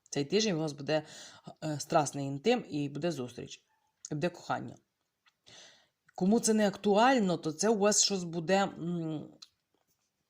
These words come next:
таке щось, якась ідея, якийсь, якийсь енергетичний запал, е, можливо, ви щось, е, м,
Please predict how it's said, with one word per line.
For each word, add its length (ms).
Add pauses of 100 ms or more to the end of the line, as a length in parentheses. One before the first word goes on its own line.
(760)
таке 280
щось, 300 (440)
якась 440
ідея, 680 (420)
якийсь, 480
якийсь 380
енергетичний 840
запал, 640 (320)
е, 200
можливо, 540
ви 220
щось, 480
е, 600 (160)
м, 580